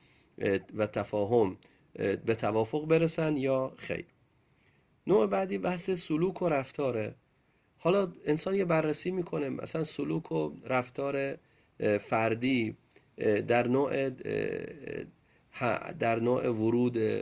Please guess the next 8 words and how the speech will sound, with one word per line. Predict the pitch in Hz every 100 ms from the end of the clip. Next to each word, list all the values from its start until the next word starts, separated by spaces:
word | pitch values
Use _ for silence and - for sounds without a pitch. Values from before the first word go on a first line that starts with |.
| -
خروج | - 110 110 120 113
به | 110 104 101 101
منزل، | 104 101 101 101 113 113 107 104 _ - _ _ -
عرضم | 110 104 110 104
به |
حضور | 98 98 107
شما، | 104 107 107 107
در، | 101 98